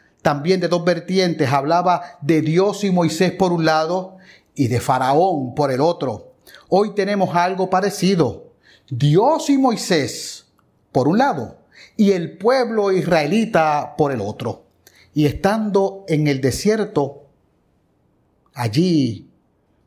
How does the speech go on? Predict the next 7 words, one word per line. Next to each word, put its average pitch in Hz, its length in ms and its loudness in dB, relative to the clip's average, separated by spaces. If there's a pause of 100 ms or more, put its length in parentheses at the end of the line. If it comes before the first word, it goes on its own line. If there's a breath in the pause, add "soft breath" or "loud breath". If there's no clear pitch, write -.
grandes 127 500 -2
cosas - 640 -6 (440)
pasaron. 90 560 -4 (320 loud breath)
En 190 140 0
primer 254 240 2
lugar, 196 640 0 (1040 soft breath)
ellos 190 640 -2